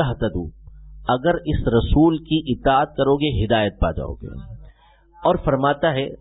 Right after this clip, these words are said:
سورہ نساء کی آیت نمبر اسی میں، مَن يُطِعِ الرَّسُولَ فَقَدْ أَطَاعَ اللَّهَ، کہ جس نے رسول کی اطاعت کی اس نے تحقیق اللہ تبارک و تعالیٰ کی اطاعت کی۔ اور سورۃ الحشر کی آیت نمبر سات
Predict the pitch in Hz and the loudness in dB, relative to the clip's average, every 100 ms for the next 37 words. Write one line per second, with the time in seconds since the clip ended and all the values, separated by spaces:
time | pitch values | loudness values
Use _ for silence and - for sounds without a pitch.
0 | - - 127 135 - - - 113 113 139 | -6 0 2 0 -2 -14 -4 0 2 2
1 | 143 147 - 123 127 131 127 131 143 - | -2 -2 0 2 2 0 0 0 -4 -4
2 | 147 139 110 - - - - - - - | 0 2 0 -2 -14 -20 -18 -16 -14 0
3 | 101 113 156 180 170 151 143 120 143 123 | 4 4 4 0 0 0 0 -2 0 2
4 | 117 - 151 151 143 143 - 143 117 - | 0 2 2 4 2 -2 -2 -2 -2 -6
5 | - 123 117 - 85 80 55 - - - | 0 0 0 -4 -12 -14 -16 -18 -20 -20
6 | - - - 175 131 139 151 147 117 - | -20 -8 -4 0 0 0 2 2 2 0
7 | 156 170 165 143 147 147 - 160 165 139 | 0 0 -2 0 0 0 -4 -8 -4 -6
8 | 139 - 135 135 113 107 - 135 151 - | -6 -4 -2 -2 -4 -8 -4 -2 -2 -2
9 | - 123 135 - 113 113 117 117 110 104 | -2 0 0 -2 -2 0 -2 -4 -2 0
10 | 98 - 90 82 78 - 80 78 - - | 0 -2 -2 -2 -4 -6 -8 -8 -10 -16
11 | - _ _ _ _ - _ _ _ _ | -20 _ _ _ _ -20 _ _ _ _
12 | _ _ - 120 - 165 170 139 175 - | _ _ -2 0 2 2 2 0 0 0
13 | 196 - 175 139 175 180 156 156 151 - | -2 -2 0 0 0 -2 -2 -2 -2 -6
14 | - - 127 143 170 - | -8 0 2 2 0 -2